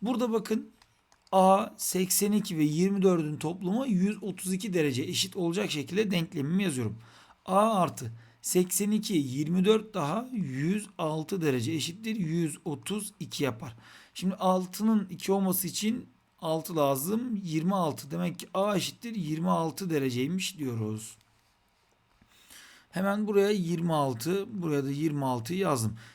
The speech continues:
Şimdi burada bir üçgen oluştu. İki iç açısını biliyorum, diğerini de bulabilirim. Ee, yirmi altı, otuz iki daha yüz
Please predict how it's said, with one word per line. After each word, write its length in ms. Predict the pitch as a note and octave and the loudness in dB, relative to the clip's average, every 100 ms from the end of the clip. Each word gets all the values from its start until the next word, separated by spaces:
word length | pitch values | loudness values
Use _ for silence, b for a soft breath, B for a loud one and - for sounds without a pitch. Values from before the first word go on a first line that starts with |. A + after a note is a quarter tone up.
| - | -6
Şimdi 400 | - A#3 B3 G3+ | -4 -2 -2 2
burada 180 | F#3 | 2
bir 100 | E3+ | 2
üçgen 340 | E3 B2 - F#3+ | -2 -4 0 0
oluştu. 380 | D#3+ C3 - - | 0 -2 -4 -8
İki 240 | F#3 G#3 | -8 -6
iç 140 | F#3 | -4
açısını 400 | F#3+ - - E3 | -4 -4 -6 -6
biliyorum, 280 | D#3 G3 A3+ | 0 0 2
diğerini 340 | F#3 D#3+ B2 D3 | 2 0 0 -2
de 100 | F3+ | 0
bulabilirim. 420 | D#3 C#3 A2+ A2+ B B B B B B G#3+ | 0 0 -2 -4 B B B B B B -4
Ee, 80 | |
yirmi 680 | C#3 C3+ C3+ C3+ C#3 F3 G3+ | -2 0 -2 0 2 4 4
altı, 360 | G#3+ A3 A3 A3+ | 4 2 -2 -6
otuz 360 | G3+ F#3+ - | -4 -6 -4
iki 240 | F#3 F#3+ F#3+ | -6 -4 -2
daha 400 | F3+ E3 F#3+ A3+ | 0 2 2 0
yüz 760 | G#3 D#3 E3+ F#3+ G3 F3+ F#3 | -2 -2 2 2 0 -4 -8